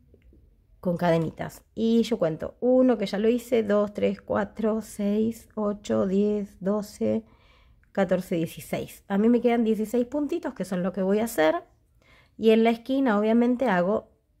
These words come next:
dos aumentos, o sea, dos varetas, dos cadenas y dos varetas, porque estoy siguiendo la trama del granny, ¿sí? Se sigue la misma trama del granny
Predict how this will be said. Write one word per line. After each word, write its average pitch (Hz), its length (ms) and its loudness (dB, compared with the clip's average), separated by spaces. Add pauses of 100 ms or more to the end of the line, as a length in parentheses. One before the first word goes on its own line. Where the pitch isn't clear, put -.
(100)
dos 190 380 2
aumentos, 247 1000 2
o 185 80 -8
sea, 156 180 -6
dos 180 220 2
varetas, 254 640 2 (480)
dos 170 260 -4
cadenas 208 720 0
y 190 140 -2
dos 170 160 0
varetas, 165 420 2
porque 170 240 -6
estoy 226 240 -2
siguiendo 208 960 2 (420)
la 175 300 -2
trama 170 340 2
del 160 180 2
granny, 147 400 -2 (300)
¿sí? 247 380 -4 (880)
Se 185 160 -2
sigue 196 480 2
la 180 160 -2
misma 185 280 0
trama 180 280 -2
del 190 120 0
granny 247 500 2